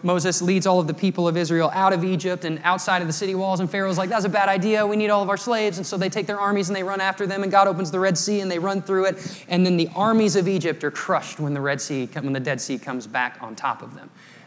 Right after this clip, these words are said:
And right after the Lord faithfully delivers them from four hundred years of slavery, Moses turns to his people after the waters are closed, and he says this in Exodus chapter thirteen.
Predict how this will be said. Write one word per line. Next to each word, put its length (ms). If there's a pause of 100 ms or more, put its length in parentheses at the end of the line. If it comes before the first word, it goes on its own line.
And 340
right 520 (480)
after 560 (340)
the 80
Lord 400
faithfully 800
delivers 640
them 260 (220)
from 200
four 380
hundred 340
years 240
of 80
slavery, 640 (680)
Moses 480
turns 300
to 80
his 220
people 360
after 240
the 80
waters 440
are 80
closed, 480
and 80
he 100
says 300
this 360
in 120
Exodus 420
chapter 320
thirteen. 480